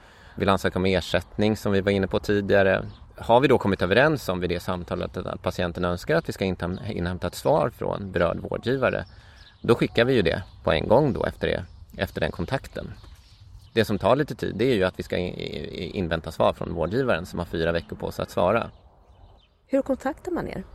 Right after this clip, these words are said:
Speaker 1: Man kan ringa oss naturligtvis. Vi har, eh, telefontider, eh, nio till t-, nio till tolv, eh, måndag till torsdag. Sen kan man ju skriva till oss naturligtvis. Vi har anmälningsblanketter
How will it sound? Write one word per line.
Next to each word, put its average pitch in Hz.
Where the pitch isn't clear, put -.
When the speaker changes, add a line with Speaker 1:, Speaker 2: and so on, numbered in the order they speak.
Speaker 1:
Man 95
kan 92
ringa 87
oss -
naturligtvis. -
Vi 90
har, 85
eh, 82
telefontider, 50
eh, 50
nio 104
till -
t-, -
nio 110
till -
tolv, 110
eh, 95
måndag 87
till -
torsdag. 85
Sen 131
kan 135
man 113
ju -
skriva -
till 120
oss -
naturligtvis. -
Vi 95
har 98
anmälningsblanketter 92